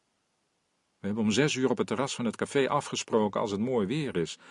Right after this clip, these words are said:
Het is mooi weer. En toch zie ik niemand. Kon ik maar een briefje voor haar achterlaten? Oh, nee,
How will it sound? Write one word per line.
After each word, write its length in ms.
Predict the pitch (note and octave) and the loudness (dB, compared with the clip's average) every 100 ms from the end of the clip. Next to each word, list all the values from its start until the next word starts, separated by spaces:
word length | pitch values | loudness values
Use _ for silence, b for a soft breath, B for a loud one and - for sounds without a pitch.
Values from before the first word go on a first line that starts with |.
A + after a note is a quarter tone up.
| B B | B B
Het 360 | - G#2+ G#2+ - | -4 0 0 2
is 240 | D3+ - | 0 0
mooi 360 | G2+ C#3 A#2 D2+ | 2 4 4 2
weer. 460 | G#2 D3+ E2+ C#2 b b b b b _ _ _ | -2 -2 -4 -8 b b b b b _ _ _
En 100 | F#3 | -10
toch 240 | - E3+ - | -2 -2 0
zie 180 | B2+ | 0
ik 100 | B2+ | 0
niemand. 440 | G#2 F2+ C#2+ - - _ _ _ _ _ _ _ _ _ _ b b | 2 0 -2 -10 -18 _ _ _ _ _ _ _ _ _ _ b b
Kon 160 | C3+ C#3 | -2 0
ik 60 | |
maar 180 | C3+ C3+ | 2 0
een 100 | C3 | 0
briefje 360 | A2+ D3+ - C#3 | 0 0 0 2
voor 180 | B2 G2 | 4 4
haar 160 | G2+ | 4
achterlaten? 800 | G#2 G2+ G#2 F2 D#2 C#2+ D2+ - _ _ _ _ _ _ _ _ _ _ _ _ | 0 -2 -2 -2 -2 -6 -12 -16 _ _ _ _ _ _ _ _ _ _ _ _
Oh, 240 | D#3 D#3+ - - | 4 4 4 -12
nee, 520 | G#2+ G2+ C#3+ F#2+ B2 | -6 -2 0 0 -2